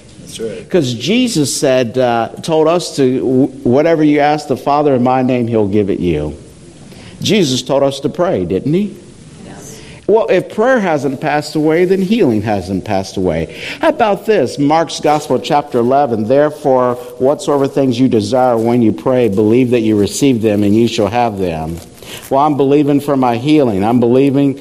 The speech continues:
Speaker 2: that God will release the healing power of God into my body and I'll be healed.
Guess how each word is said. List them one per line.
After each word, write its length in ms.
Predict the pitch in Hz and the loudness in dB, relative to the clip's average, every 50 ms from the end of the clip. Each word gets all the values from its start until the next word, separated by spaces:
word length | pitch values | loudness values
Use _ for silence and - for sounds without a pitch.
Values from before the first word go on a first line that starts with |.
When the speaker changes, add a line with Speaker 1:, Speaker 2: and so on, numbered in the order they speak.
| - - - - - | -10 -18 -20 -12 -6
Speaker 2:
that 240 | - 120 117 117 113 | -2 -2 -2 0 0
God 280 | 120 131 131 135 143 131 | 0 2 2 2 2 2
will 300 | 117 110 113 123 120 120 | 2 2 2 2 2 2
release 500 | 120 117 123 113 120 135 147 147 - - | 2 2 2 2 4 2 2 2 0 0
the 80 | 113 | -2
healing 360 | 107 120 147 147 147 143 139 | 0 2 2 4 4 2 2
power 240 | 139 147 135 139 135 | 0 0 0 2 0
of 80 | 127 113 | 0 0
God 260 | 135 135 135 143 139 | 2 2 2 2 2
into 160 | 139 135 123 | 0 0 0
my 220 | 120 127 127 131 127 | 0 2 2 2 2
body 320 | 117 127 131 135 139 139 | 2 2 2 2 2 0
and 80 | 127 127 | 0 2
I'll 160 | 127 131 127 | 2 2 2
be 240 | 120 127 127 120 117 | 2 2 2 2 2
healed. 480 | 127 147 160 147 107 92 87 85 85 | 2 2 2 2 2 2 0 -2 -4